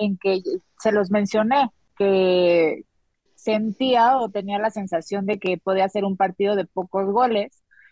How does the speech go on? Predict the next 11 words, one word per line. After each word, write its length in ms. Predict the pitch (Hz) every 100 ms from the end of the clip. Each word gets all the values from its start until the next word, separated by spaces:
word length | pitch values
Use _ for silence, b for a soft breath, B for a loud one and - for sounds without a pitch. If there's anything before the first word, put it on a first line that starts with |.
| b b _
pero 240 | 196 190
pues 140 | 202 190
ya 120 | 208
con 200 | 233 220
estos 360 | 220 - 220 208
datos 520 | 226 220 220 226 -
ya 240 | 185 202
también 540 | 196 202 196 196 190 -
ya 240 | 180 196 190
me 120 | 190
estoy, 560 | - 190 190 180 175